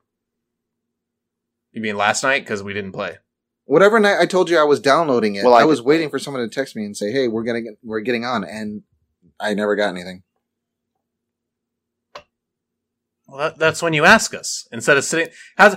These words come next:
Speaker 1: how's it feel
Speaker 3: You
Speaker 1: to sit
Speaker 3: appear
Speaker 1: there with your
Speaker 3: offline,
Speaker 1: dick in
Speaker 3: so
Speaker 1: your
Speaker 3: it
Speaker 1: hand?
Speaker 3: n-,
Speaker 2: Uh,
Speaker 3: I
Speaker 2: with
Speaker 3: never
Speaker 2: my dick
Speaker 3: know
Speaker 2: in my
Speaker 3: when
Speaker 2: hand?
Speaker 3: to
Speaker 2: That's a great
Speaker 3: say,
Speaker 2: time,
Speaker 3: shoot you
Speaker 2: so.
Speaker 3: invites.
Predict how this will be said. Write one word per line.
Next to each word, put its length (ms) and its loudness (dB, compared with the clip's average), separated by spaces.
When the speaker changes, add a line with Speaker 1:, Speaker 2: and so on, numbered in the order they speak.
Speaker 1:
how's 180 6
it 80 -6
feel 140 10
Speaker 3:
You 40 8
Speaker 1:
to 60 0
sit 100 4
Speaker 3:
appear 100 12
Speaker 1:
there 80 12
with 100 -4
your 40 4
Speaker 3:
offline, 160 8
Speaker 1:
dick 120 -2
in 40 0
Speaker 3:
so 80 4
Speaker 1:
your 80 6
Speaker 3:
it 40 4
Speaker 1:
hand? 160 -2
Speaker 3:
n-, 60 -2
Speaker 2:
Uh, 40 -4
Speaker 3:
I 80 2
Speaker 2:
with 80 6
Speaker 3:
never 200 8
Speaker 2:
my 80 6
dick 140 6
Speaker 3:
know 60 6
Speaker 2:
in 60 6
my 80 6
Speaker 3:
when 120 4
Speaker 2:
hand? 160 6
Speaker 3:
to 60 4
Speaker 2:
That's 120 0
a 80 0
great 180 4
Speaker 3:
say, 80 0
Speaker 2:
time, 240 0
Speaker 3:
shoot 180 -6
you 100 0
Speaker 2:
so. 40 4
Speaker 3:
invites. 500 -2